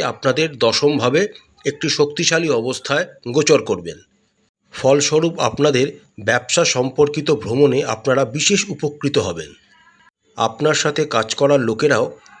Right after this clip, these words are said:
আপনার প্রতি যথেষ্ট সন্তুষ্ট থাকবে। অর্থাৎ overall আগামী সেপ্টেম্বর মাসটি বৃশ্চিক রাশির জাতক জাতিকাদের, সেটা কর্মক্ষেত্রেই হোক বা ব্যবসায়িক ক্ষেত্রেই হোক, সবেতেই ভালো যাওয়ার একটা সম্ভাবনা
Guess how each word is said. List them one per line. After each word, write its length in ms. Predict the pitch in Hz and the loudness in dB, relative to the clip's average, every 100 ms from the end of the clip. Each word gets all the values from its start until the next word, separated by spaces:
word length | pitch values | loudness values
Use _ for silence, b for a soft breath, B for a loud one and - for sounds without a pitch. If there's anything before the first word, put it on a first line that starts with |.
| - | -4
আপনার 400 | 110 - 143 143 | -4 0 0 0
প্রতি 260 | 143 139 131 | 0 -2 0
যথেষ্ট 440 | 120 110 143 151 | -2 0 -2 -2
সন্তুষ্ট 520 | 139 127 123 160 - 143 | -2 -2 -2 -2 0 0
থাকবে। 400 | - 95 - 69 _ _ _ _ _ _ _ - | 0 -8 -10 -20 _ _ _ _ _ _ _ -10
অর্থাৎ 380 | 123 - 143 156 - - | -10 -4 -2 -2 -6 -12
overall 480 | - 120 139 156 160 | -6 -2 2 2 2
আগামী 340 | 117 120 131 143 | 0 0 0 0
সেপ্টেম্বর 580 | 131 113 - 139 147 139 | -2 -2 2 2 4 2
মাসটি 380 | 127 120 - 160 160 B - | 2 -2 -4 -8 -10 B -12
বৃশ্চিক 420 | 107 127 - 160 139 | -6 -4 -2 -2 2
রাশির 360 | 127 - 135 151 _ _ - | 2 0 -4 -8 _ _ -6
জাতক 320 | 117 117 160 135 | -4 -2 -2 -2
জাতিকাদের, 540 | 123 120 120 117 139 143 b b b | -2 -2 -2 0 0 -4 b b b
সেটা 240 | - 127 123 | -6 -2 -2
কর্মক্ষেত্রেই 840 | - 117 131 139 - 147 - 165 | 0 0 2 0 0 -2 -2 0
হোক 200 | 147 170 - - | 0 -2 -6 -4
বা 100 | 117 | -2
ব্যবসায়িক 520 | 113 113 - 147 147 | 0 -2 0 0 0
ক্ষেত্রেই 400 | - 151 - 143 | -2 -4 -2 -2
হোক, 220 | 110 139 175 - b b | 2 0 0 -10 b b
সবেতেই 500 | - 123 147 156 160 | -2 2 2 2 -2
ভালো 300 | 107 110 131 | -2 -2 0
যাওয়ার 300 | 120 123 131 | 2 2 2
একটা 200 | 107 117 | 0 -4
সম্ভাবনা 580 | - 98 101 120 127 | -4 -4 -2 0 0